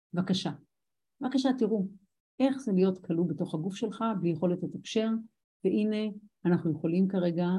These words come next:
אפילו ישר, לתוך המערכת של טוויטר, להעביר את האינפורמציה. אוקיי. נעבור כרגע למה קורה לנו בתחום המחשוב, ו-, אה, ומה שנקרא מערכות הקוונטום שלנו. אז חבר'ה, יכולים להמשיך ולהגיד לנו עד מחר,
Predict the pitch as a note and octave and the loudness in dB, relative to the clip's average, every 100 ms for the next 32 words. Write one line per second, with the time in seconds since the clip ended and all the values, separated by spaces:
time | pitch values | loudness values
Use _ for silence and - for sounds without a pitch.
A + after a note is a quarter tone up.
0 | F#3+ - B3 C#4+ C#4+ A#3+ A3 G3 G3 G3 | -2 4 8 10 8 6 2 2 0 0
1 | F#3 F#3+ G#3 F#3 E3 F#3 - D3 F#3+ F#3+ | 0 2 2 0 0 -4 -8 0 2 2
2 | D#3+ D#3+ E3 _ _ E3+ D#3 D3+ D#3 D#3 | 2 0 -2 _ _ 0 2 2 0 0
3 | D#3 D3+ D3+ D#3+ D#3 - F#3 - _ _ | -2 0 -2 -4 -6 -10 -10 -10 _ _
4 | _ G#3 F#3+ - - _ _ _ _ _ | _ 0 0 -4 -8 _ _ _ _ _
5 | _ _ _ _ _ _ G#3+ A3+ F#3 C#4 | _ _ _ _ _ _ 6 6 8 8
6 | C#4+ C#4+ C4 B3+ A#3 A3+ A3+ A3 G#3+ G#3 | 8 6 6 4 4 2 2 2 4 2
7 | F#3 - G3+ F3+ E3 D3 - - C4+ B3+ | 0 2 4 6 4 2 6 8 8 6
8 | C4 G#3 F3 G3+ G3 G3+ G3 F3 E3+ F#3 | 4 0 2 2 2 2 2 2 2 0
9 | G#3+ G3 F3+ F#3 F#3+ E3 F3 E3 D#3+ E3 | -2 0 2 2 2 0 2 2 2 0
10 | F3+ F#3 G#3+ B3+ C4 B3+ B3+ A3+ A3+ A3 | -2 -2 4 6 8 6 4 2 2 0
11 | - - - A#3+ A3 A3 F#3+ F#3+ G#3 G#3+ | -2 -4 0 0 2 2 4 4 4 2
12 | F#3 G3+ F#3+ F3 E3+ G3 F#3 F3 F#3 E3+ | 0 0 2 2 2 2 2 2 2 0
13 | - G3 G3 | -2 0 2